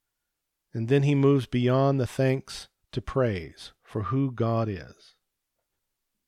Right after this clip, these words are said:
Now, let's examine how we pray. We find ourselves in need. We need comfort, help, wisdom, patience, or peace.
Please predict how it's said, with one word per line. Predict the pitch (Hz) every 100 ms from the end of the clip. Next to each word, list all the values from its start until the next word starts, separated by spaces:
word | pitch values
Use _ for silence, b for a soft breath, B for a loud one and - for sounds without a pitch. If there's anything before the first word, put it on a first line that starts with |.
| _
Now, | 135 135 139 156
let's | 147 156 -
examine | 117 127 131 123
how | 107 - 120
we | 110 117 117
pray. | - 78 65 - _ _ _ _ _ _ _ _ _ _ _ -
We | 131
find | 123 165 190 165
ourselves | 139 151 143 139 131 -
in | 127 123 113
need. | 104 82 78 - _ _ _ _ _ _
We | 127 123
need | 120 117 113 -
comfort, | - 135 - 107 90 - _ _ _ -
help, | 139 110 - - _ _ _ _
wisdom, | 123 127 110 92 82 _ _
patience, | - 123 - 98 - - - _ _ 139
or | 107 101
peace. | - 127 95 - -